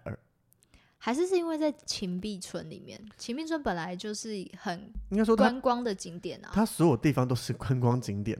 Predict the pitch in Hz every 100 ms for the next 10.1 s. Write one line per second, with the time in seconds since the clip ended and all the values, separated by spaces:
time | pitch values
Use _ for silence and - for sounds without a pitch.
0 | - - 113 185 180 175 175 170 180 180
1 | 131 165 190 165 - 107 104 180 196 135
2 | 113 160 160 110 101 101 92 107 110 101
3 | - 175 131 110 107 107 104 139 135 127
4 | 127 135 110 95 95 104 107 104 101 208
5 | 110 101 101 - _ _ - - 226 127
6 | 117 - 123 139 139 120 226 233 330 110
7 | 214 - 226 214 170 202 - 160 147 147
8 | 151 - - 175 262 277 285 208 180 196
9 | 185 170 - - - 180 - - - 113